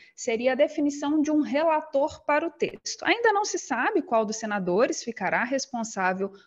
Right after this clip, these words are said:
por oferecer um parecer para a matéria. Quando a gente tá nessa fase, o relator ouve outros parlamentares e setores da economia, da sociedade civil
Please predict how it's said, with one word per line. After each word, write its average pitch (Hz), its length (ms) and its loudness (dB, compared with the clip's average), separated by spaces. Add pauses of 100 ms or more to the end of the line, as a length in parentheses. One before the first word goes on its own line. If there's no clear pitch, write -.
(120)
por 339 160 -4
oferecer 277 560 -2
um 233 80 -4
parecer 214 640 0
para 208 220 -2
a - 20 -4
matéria. 185 640 0 (320)
Quando 480 180 0
a 480 40 4
gente 392 260 0
tá 214 120 -4
nessa 175 260 -6
fase, 208 600 -2
o 226 60 -2
relator 240 540 2
ouve 330 440 6
outros 254 460 4
parlamentares 208 1040 0
e 254 80 -2
setores 294 720 0
da 254 100 4
economia, 226 580 0
da 214 120 -4
sociedade 196 760 -2
civil 254 420 2